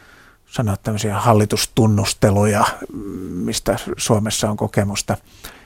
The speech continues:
Ne voi kestää sitten lyhyemmän tai pidemmän aikaa. Virallinen Eurooppa-neuvoston kokous on juhannuksen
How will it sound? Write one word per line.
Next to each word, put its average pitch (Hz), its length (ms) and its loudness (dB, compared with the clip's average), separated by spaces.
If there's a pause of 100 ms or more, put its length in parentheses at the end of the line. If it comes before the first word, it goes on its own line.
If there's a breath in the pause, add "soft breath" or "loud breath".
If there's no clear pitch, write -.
(180 loud breath)
Ne 104 120 -2
voi 107 140 0
kestää 117 360 0
sitten 120 560 0
lyhyemmän 123 440 4
tai 120 180 2
pidemmän 117 520 2
aikaa. - 260 -12 (800 soft breath)
Virallinen 123 640 4
Eurooppa-neuvoston 107 800 0
kokous 127 560 0
on 101 320 -6
juhannuksen 107 560 -6